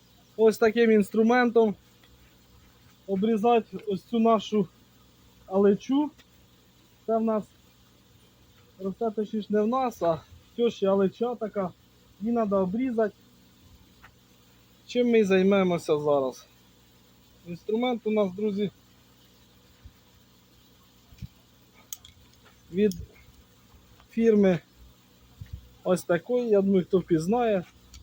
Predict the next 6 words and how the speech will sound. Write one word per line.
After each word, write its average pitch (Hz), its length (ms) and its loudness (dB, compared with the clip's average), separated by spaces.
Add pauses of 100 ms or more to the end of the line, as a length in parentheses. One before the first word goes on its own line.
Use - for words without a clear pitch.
(640)
Не 277 160 2
знаю, 220 380 4 (600)
наче 240 320 2
ріже, 202 380 0 (140)
ріже 196 300 -2
непогано. 170 680 -2